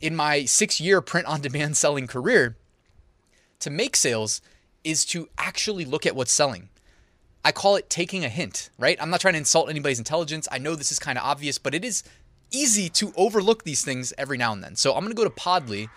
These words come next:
Podly's my go-to niche research tool. It looks at Amazon merch products specifically and creates a parallel database that we can query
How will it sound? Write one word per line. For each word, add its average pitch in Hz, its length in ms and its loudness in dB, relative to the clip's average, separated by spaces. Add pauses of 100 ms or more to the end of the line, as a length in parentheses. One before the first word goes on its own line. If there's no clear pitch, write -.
(140)
Podly's 214 400 0
my 190 120 4
go-to 180 460 2
niche 170 280 0
research 175 400 -2
tool. 208 240 0
It 165 100 -4
looks 180 300 -2
at - 180 -2
Amazon 170 480 -2
merch 147 280 -2
products 165 340 2
specifically - 800 -4
and 151 120 -8
creates 208 300 -4
a 220 80 0
parallel 185 520 0
database 160 500 -2
that 127 120 0
we 160 140 -4
can 160 220 -6
query 160 540 4